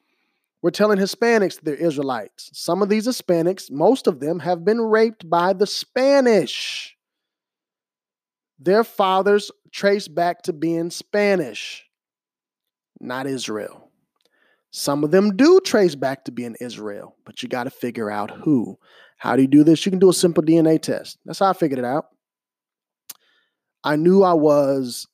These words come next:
uh, I knew I had a possibility of being an Israelite, but we have to understand that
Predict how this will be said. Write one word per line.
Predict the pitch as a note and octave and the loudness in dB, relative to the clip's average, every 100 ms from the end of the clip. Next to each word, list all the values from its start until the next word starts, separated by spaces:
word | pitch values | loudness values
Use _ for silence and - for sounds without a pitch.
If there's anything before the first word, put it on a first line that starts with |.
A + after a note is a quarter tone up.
| - | -12
uh, | B2 A2+ G1+ G1+ G1+ - _ _ _ _ _ _ | -10 -10 -12 -14 -18 -20 _ _ _ _ _ _
I | D3 | -4
knew | D#3 D3 | 0 0
I | |
had | C#3+ | 0
a | C3 | -4
possibility | C#3 - B2 C#3 D#3+ | -4 -4 -4 0 4
of | E3+ D3+ | 6 6
being | E3 | 4
an | D3+ | 4
Israelite, | E3 E3 E3 F3+ - _ _ _ _ _ _ _ - | 2 2 2 0 -4 _ _ _ _ _ _ _ -8
but | C3 | -4
we | C#3 | -2
have | D3 | -2
to | C3 | -2
understand | D3 C#3 - D#3 | -4 -4 -2 -2
that | C#3+ | -2